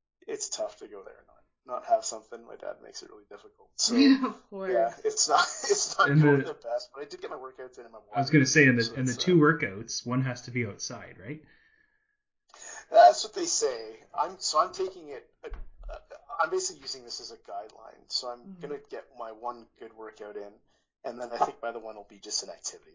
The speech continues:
Speaker 1: like
Speaker 2: Okay.
Speaker 1: walking or stretching or
Speaker 3: Well, it's, it's
Speaker 1: something.
Speaker 3: yeah, it's
Speaker 1: Yeah.
Speaker 3: exercise, right?
Speaker 1: Yeah, 'cause I'm
Speaker 2: So
Speaker 1: getting old now. I'll be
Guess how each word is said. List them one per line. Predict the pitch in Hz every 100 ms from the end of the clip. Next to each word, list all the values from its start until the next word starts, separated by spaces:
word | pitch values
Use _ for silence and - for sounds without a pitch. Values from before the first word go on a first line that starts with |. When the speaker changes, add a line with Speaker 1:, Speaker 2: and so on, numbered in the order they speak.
| 82
Speaker 1:
like | 82 _ _ _ _ _ _ _ -
Speaker 2:
Okay. | 160 - -
Speaker 1:
walking | 107 104 110 101 101
or | 95 90 _ _ _ _
stretching | - - 117 - 107 101
or | 95 _ _ -
Speaker 3:
Well, | 110 95
it's, | 107 - _ _
it's | 110 -
Speaker 1:
something. | 131 - -
Speaker 3:
yeah, | 160 147 92
it's | -
Speaker 1:
Yeah. | 151
Speaker 3:
exercise, | - 202 101 92 - - -
right? | - _ _ _ -
Speaker 1:
Yeah, | 95 92
'cause | - -
I'm | 196 240
Speaker 2:
So | 233
Speaker 1:
getting | 214 208
old | 214
now. | 214
I'll | 214
be | 208